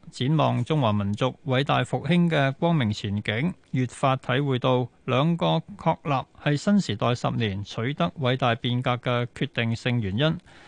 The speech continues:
亦都係奪取未來勝利嘅根本保障。駱惠寧話，二十大報告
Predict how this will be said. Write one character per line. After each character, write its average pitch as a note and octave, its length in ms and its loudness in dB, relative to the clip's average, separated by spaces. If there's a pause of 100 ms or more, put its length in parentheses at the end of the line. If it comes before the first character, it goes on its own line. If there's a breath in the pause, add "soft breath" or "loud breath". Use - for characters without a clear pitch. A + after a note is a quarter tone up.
(280 loud breath)
亦 G3 80 2
都 B3+ 180 2
係 F3+ 140 4
奪 D#3 140 -2
取 F3+ 180 0
未 D#3+ 160 4
來 G#2+ 320 0 (160)
勝 D3 280 0
利 B2 180 2
嘅 B2+ 180 0
根 D#3+ 260 2
本 A#2+ 160 0
保 G#2+ 180 0
障。 G2+ 320 0 (600 loud breath)
駱 F3 180 2
惠 E3 160 4
寧 A2 180 2
話， A2+ 340 0 (140)
二 C3 140 -4
十 C#3 140 -4
大 B2+ 220 -2
報 C3+ 200 -2
告 C3+ 280 0